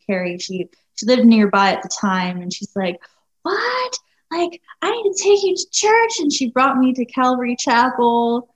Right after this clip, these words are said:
Um, <laughs> so I got to experience that for the first time. It's, like, this little, like, kind of like a mega church, but they teach expository,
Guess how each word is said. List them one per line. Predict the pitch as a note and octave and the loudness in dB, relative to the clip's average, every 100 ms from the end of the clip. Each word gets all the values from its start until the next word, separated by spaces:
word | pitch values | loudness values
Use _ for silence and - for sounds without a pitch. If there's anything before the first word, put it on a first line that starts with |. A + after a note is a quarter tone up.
| _ _ _ - | _ _ _ -2
Um, | A3+ A3+ D4 C#4+ C#4+ C#4 | 2 6 6 6 4 6
<laughs> | |
so | C4+ C4+ | 4 2
I | B3 | 2
got | B3 B3+ | 2 2
to | B3+ | 0
experience | A#3 - B3 A#3 A#3 A#3 | 0 -2 2 4 2 2
that | A3+ - - | -2 -2 -4
for | A#3 | -4
the | A3 - | -4 0
first | G#3+ A3 | 0 0
time. | A#3 G#3 G#3 | 0 2 2
It's, | G#3 | 0
like, | G3 F#3 | -4 -2
this | G3+ G3+ | -4 0
little, | G#3 F#3+ F#3+ | -2 0 -2
like, | F3+ - _ - | -4 -10 _ -12
kind | - G3+ | -4 -2
of | |
like | G3 F#3 | -2 -4
a | F3+ | -6
mega | F3+ F#3 | -4 -4
church, | F#3 G#3 F#3+ F#3+ F#3+ - | -4 -4 -2 -4 -6 -10
but | F#3+ F#3 - _ _ - | -6 -6 -8 _ _ -2
they | G#3 F#3 E3+ _ _ _ | 0 0 -6 _ _ _
teach | - A3+ - | -6 -6 -6
expository, | F3+ - F#3+ G3 G3+ - G3+ F#3 F3+ F#3 | -12 -4 -2 0 -2 -4 -4 -4 -4 -8